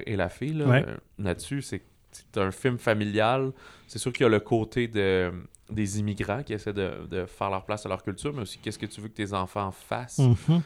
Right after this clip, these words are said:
Speaker 1: Puis c'est tout ce clivage-là. Puis t'as elle entre son père, puis elle avec sa fille, finalement, au travers des deux. Et la relation avec son mari qui, est, qui, qui se détériore, mais sans qu'il s'en rende compte nécessairement et tout. Fait que,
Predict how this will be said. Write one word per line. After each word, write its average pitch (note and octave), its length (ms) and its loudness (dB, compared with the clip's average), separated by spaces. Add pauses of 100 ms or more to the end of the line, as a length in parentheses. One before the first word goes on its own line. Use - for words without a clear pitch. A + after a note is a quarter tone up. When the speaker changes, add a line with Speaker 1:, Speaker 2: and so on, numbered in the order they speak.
(180)
Speaker 1:
Puis G#2 140 -12
c'est - 380 -6
tout A2 120 -8
ce A2 120 -4
clivage-là. F#2+ 640 0
Puis - 100 -18
t'as - 200 -2
elle A#2 180 4
entre G2+ 180 0
son F2+ 220 -6
père, G#2+ 420 0
puis F#2 460 -12 (880)
elle F2+ 180 -4
avec F2 200 -6
sa D#2+ 120 -8
fille, A#2 340 -10
finalement, G#2 500 -6
au G#2 40 -8
travers G2 360 -2
des F#2 160 0
deux. A#2 160 2 (400)
Et A2 240 6
la F#2+ 140 6
relation F#2 280 2
avec G2 100 -2
son F#2 140 -4
mari F2+ 320 -4
qui, C#2+ 140 -12
est, C#2+ 80 -10 (200)
qui, F#2 200 -10
qui - 260 -20
se G#2 80 -14
détériore, G2 720 -2
mais F2+ 200 -4
sans F#2 220 -8
qu'il - 100 -12
s'en G2 140 -8
rende F2+ 180 -6
compte G2 220 -2
nécessairement F#2+ 480 0
et A#2 80 0
tout. B2+ 140 -6
Fait G2+ 180 0
que, F2 300 4